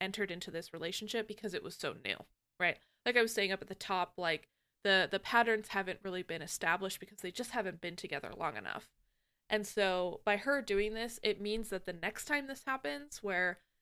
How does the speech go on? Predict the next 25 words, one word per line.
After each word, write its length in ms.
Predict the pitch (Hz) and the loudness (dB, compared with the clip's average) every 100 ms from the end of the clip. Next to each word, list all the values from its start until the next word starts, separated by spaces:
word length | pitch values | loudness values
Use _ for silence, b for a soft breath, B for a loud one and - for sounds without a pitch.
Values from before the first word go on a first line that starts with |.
| - | -6
you 80 | 202 | -2
know, 100 | 196 | 0
maybe 320 | 190 196 202 | 0 0 -2
in 100 | 185 | -2
a 40 | |
year 240 | 180 190 202 | -2 0 0
and 80 | |
a 40 | 196 | 0
half, 360 | 190 180 196 - | -2 -2 -2 -6
when 120 | 170 | -8
she 160 | - 190 | -8 -6
starts 320 | 196 185 - | -4 -4 -6
to 80 | 190 | -8
feel 220 | 185 190 | -2 -2
this 200 | 208 - | -2 -2
way 160 | 214 | -2
again 480 | 208 202 202 202 208 - _ _ - | 0 0 0 0 -2 -10 _ _ -8
and 120 | 196 | -2
starts 240 | - 190 | -2 -2
to 60 | 202 | -2
think 220 | 196 190 | -2 -2
about 360 | 196 185 185 - | 2 6 6 2
how 240 | - 185 | -2 -2
she 200 | 190 - | -2 -4
can 200 | 196 180 | -4 -6